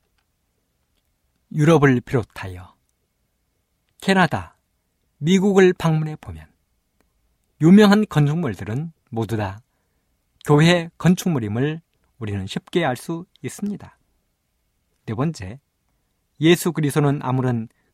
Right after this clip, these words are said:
음악가도 아니었습니다. 성경에 보면 우리 예수님이 어떤 노래를 작사했거나 작곡했다는 기록이 나오지 않습니다.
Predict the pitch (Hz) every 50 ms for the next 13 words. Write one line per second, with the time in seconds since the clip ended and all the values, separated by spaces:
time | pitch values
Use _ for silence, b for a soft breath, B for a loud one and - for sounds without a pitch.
0 | _ 151 156 175 180 175 - 180 165 160 160 160 175 - _ - 143 135 139 165
1 | 220 214 - - - 98 - - - - _ _ _ _ _ _ _ _ _ _
2 | _ _ _ _ _ _ _ _ _ _ _ _ _ _ _ _ _ _ _ _
3 | _ _ _ _ _ _ _ _ - - 180 202 202 214 208 214 226 208 - 123
4 | 110 101 123 120 90 73 71 _ _ _ _ _ _ _ _ _ _ _ _ _
5 | _ - 147 156 160 151 135 - - 147 139 127 127 123 113 110 - - _ -
6 | 151 151 - 185 185 175 160 147 139 151 160 165 160 151 151 _ _ _ _ _
7 | _ _ _ _ _ _ _ _ _ _ _ _ - - 131 - - - 190 175
8 | 147 113 95 - - 87 87 107 156 _ _ _ _ _ _ _ _ _ _ _
9 | _ _ - - 143 - - 180 190 185 - 175 175 196 185 - - 120 107 107
10 | 123 139 156 170 - _ _ - 104 92 95 120 - 190 208 190 - - 107 92
11 | 92 - 95 - _